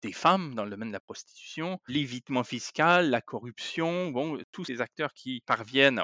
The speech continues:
au fond, à disposer de fonds colossaux, pharaoniques,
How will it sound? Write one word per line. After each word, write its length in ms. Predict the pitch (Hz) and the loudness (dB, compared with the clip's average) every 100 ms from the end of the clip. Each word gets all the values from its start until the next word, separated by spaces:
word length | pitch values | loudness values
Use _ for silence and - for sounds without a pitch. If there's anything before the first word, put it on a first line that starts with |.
| - | -4
au 60 | |
fond, 240 | - 135 113 | -8 -6 -4
à 160 | 98 | -2
disposer 680 | 95 135 - - 110 104 147 107 | -4 -6 -10 -8 -8 -2 -4 -4
de 160 | 101 98 - _ | -8 -10 -12 _
fonds 300 | - - 117 104 _ | -20 -12 -10 -10 _
colossaux, 580 | - 277 262 247 - 262 | 2 4 4 2 0 -6
pharaoniques, 880 | - 202 214 220 208 196 220 - - | 2 6 8 10 8 6 0 -4 -10